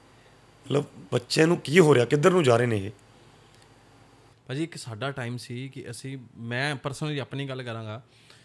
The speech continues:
Speaker 2: ਕਿ ਉਸ ਟਾਈਮ, ਅਹ, ਲਾਈਟ ਬਹੁਤ ਜਾਂਦੀ ਸੀ ਤੇ ਜਨਰੇਟਰ ਜਾਂ ਇਨਵੇਟਰ ਬਹੁਤ ਕਾਸਟਲੀ ਹੁੰਦੇ ਸੀ, ਮਤਲਬ ਅਫੋਰਡ ਕਰਨਾ ਜਿਮ ਵਾਲੇ ਮੁਸ਼ਕਿਲ। ਤੇ ਮੇਰੇ ਜਿਮ ਦੇ ਵਿੱਚ ਮੇਰੇ ਕੋਚ ਨੇ ਕੁਛ ਨਹੀਂ ਲਵਾਇਆ ਸੀ।
Speaker 1: ਹੂੰ।
Speaker 2: ਮੈਂ ਦ-, ਚਾਰ ਪੰਜ, ਚਾਰ ਪੰਜ ਵਜੇ ਜੂਨ ਜੁਲਾਈ ਦੇ ਮਹੀਨੇ ਦੇ ਵਿੱਚ ਲਾਈਟ ਬੰਦ ਦੇ ਵਿੱਚ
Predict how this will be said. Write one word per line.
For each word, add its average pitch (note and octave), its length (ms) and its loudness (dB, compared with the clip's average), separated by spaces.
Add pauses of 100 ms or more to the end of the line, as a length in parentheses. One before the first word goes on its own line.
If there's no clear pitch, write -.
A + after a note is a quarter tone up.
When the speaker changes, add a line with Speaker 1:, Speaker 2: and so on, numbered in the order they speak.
(160)
Speaker 2:
ਕਿ C#3 60 -10
ਉਸ C#3 140 -10
ਟਾਈਮ, D#3 320 -8
ਅਹ, A#2 1040 -10 (100)
ਲਾਈਟ G#2+ 340 -8
ਬਹੁਤ B2+ 200 -10
ਜਾਂਦੀ A2+ 280 -8
ਸੀ C#3+ 240 -14 (420)
ਤੇ A#2+ 160 -10
ਜਨਰੇਟਰ A#2 460 -8
ਜਾਂ C3 160 -6
ਇਨਵੇਟਰ B2 380 -10
ਬਹੁਤ A#2 400 -10
ਕਾਸਟਲੀ A#2+ 500 -12
ਹੁੰਦੇ A2+ 220 -8
ਸੀ, C3 260 -14 (300)
ਮਤਲਬ A#2 560 -12
ਅਫੋਰਡ C3+ 340 -8
ਕਰਨਾ C#3+ 240 -8
ਜਿਮ B2+ 200 -12
ਵਾਲੇ B2+ 160 -10
ਮੁਸ਼ਕਿਲ। B2+ 280 -12
ਤੇ D3 80 -12
ਮੇਰੇ B2+ 400 -6
ਜਿਮ D3 240 -8
ਦੇ D#3 100 -8
ਵਿੱਚ C#3 240 -12
ਮੇਰੇ C3+ 220 -8
ਕੋਚ B2+ 320 -10
ਨੇ D3 100 -8
ਕੁਛ C#3+ 240 -12
ਨਹੀਂ F3 80 -4
ਲਵਾਇਆ G#2+ 280 -6
ਸੀ। G2+ 180 -14
Speaker 1:
ਹੂੰ। A#2+ 80 2
Speaker 2:
ਮੈਂ A2+ 320 -4
ਦ-, D3+ 120 -16 (420)
ਚਾਰ C#3+ 300 -8
ਪੰਜ, - 220 -10
ਚਾਰ D3 260 -2
ਪੰਜ C3+ 280 -8
ਵਜੇ C#3+ 240 -8
ਜੂਨ D#3+ 380 -6
ਜੁਲਾਈ D3+ 260 -4
ਦੇ C#3 100 -6
ਮਹੀਨੇ C3 280 -8
ਦੇ A#2+ 100 -10
ਵਿੱਚ A#2 280 -10
ਲਾਈਟ D3+ 460 -4
ਬੰਦ C#3+ 340 -8
ਦੇ B2+ 140 -10
ਵਿੱਚ G2+ 220 -12